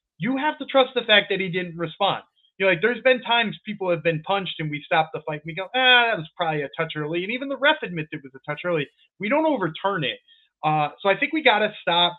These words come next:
overturning ones where the guy doesn't appear to be intelligently defending himself anymore, 'cause that's what the rule book reads.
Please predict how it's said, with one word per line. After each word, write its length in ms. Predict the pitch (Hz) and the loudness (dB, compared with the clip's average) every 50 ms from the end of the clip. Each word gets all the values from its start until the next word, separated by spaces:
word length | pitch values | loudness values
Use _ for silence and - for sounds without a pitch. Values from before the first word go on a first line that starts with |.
| _ _ _ _ _ _ _ - | _ _ _ _ _ _ _ 0
overturning 720 | 170 175 170 170 170 160 160 - 180 180 175 165 156 151 | 0 2 2 0 -4 -4 -4 -4 -4 -2 -2 -2 -2 -2
ones 240 | 143 143 143 143 - | -2 -4 -6 -8 -8
where 140 | - 151 147 | -8 -6 -6
the 80 | 147 143 | -6 -4
guy 400 | - 151 143 147 151 151 156 151 151 - | -2 -2 0 0 0 0 0 -2 -2 0
doesn't 300 | 160 160 156 180 180 180 | 0 0 0 0 -2 -4
appear 260 | 165 - - 185 185 | -4 -2 -6 -4 -4
to 100 | 185 185 | -4 -6
be 200 | 180 190 190 180 | -6 -6 -6 -6
intelligently 680 | 170 156 165 175 165 175 180 165 170 185 160 170 180 175 | -6 -6 -4 -4 -4 -2 -4 -4 -4 -6 -6 -6 -6 -6
defending 460 | 156 170 165 165 208 226 240 247 180 | -4 -4 -4 -4 -6 -6 -6 -6 -6
himself 380 | 139 143 135 - - 135 131 - 135 | -6 -8 -8 -6 -4 -4 -4 -4 -6
anymore, 400 | 131 131 131 135 147 160 165 160 - - _ _ - | -8 -8 -6 -4 -4 -4 -6 -6 -12 -20 _ _ -10
'cause 100 | 165 160 | -6 -2
that's 220 | - 220 240 - | -2 -2 -2 -4
what 80 | 285 262 | -8 -8
the 80 | - 214 | -8 -8
rule 220 | 180 190 220 208 | -6 -6 -6 -2
book 180 | 180 202 - - | -2 -2 -4 -4
reads. 320 | 147 160 180 160 110 - | -6 -8 -6 -6 -8 -10